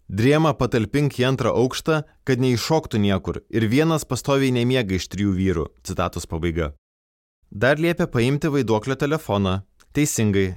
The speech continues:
nėr ten ko į sodybą važiuoti, į nosis telefone, tegul pasidžiaugia gamta. Tiesiog eilinė, super neįtartina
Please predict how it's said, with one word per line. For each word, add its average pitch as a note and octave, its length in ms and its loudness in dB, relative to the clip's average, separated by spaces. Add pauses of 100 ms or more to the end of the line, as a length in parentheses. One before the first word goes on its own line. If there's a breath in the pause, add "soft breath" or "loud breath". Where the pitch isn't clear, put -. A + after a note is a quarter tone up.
nėr C3+ 300 2
ten - 180 -2
ko B2+ 160 0
į A#2 80 0
sodybą A2+ 480 -2
važiuoti, F2+ 460 -2
į F#2+ 40 0
nosis G2 300 -2
telefone, E2+ 680 -4
tegul F3+ 260 -2
pasidžiaugia B2+ 500 -4
gamta. D#2+ 420 -4 (640)
Tiesiog G#2+ 380 -2
eilinė, D3+ 540 2 (120)
super F3 440 -2
neįtartina D3+ 800 -2